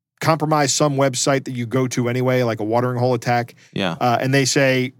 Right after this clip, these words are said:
Speaker 1: "Your computer is infected. Please call Microsoft tech support."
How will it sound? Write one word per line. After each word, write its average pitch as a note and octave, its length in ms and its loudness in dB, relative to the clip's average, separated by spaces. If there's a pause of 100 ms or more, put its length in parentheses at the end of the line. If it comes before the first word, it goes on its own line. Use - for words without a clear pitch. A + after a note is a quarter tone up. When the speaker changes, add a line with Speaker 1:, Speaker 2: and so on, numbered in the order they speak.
Speaker 1:
"Your D3 140 2
computer F#3+ 400 -2
is F3 80 0
infected. D3 540 0
Please F3 260 -2
call D#3+ 240 2
Microsoft C#3+ 520 -2
tech C3 200 -4
support." A2+ 460 -6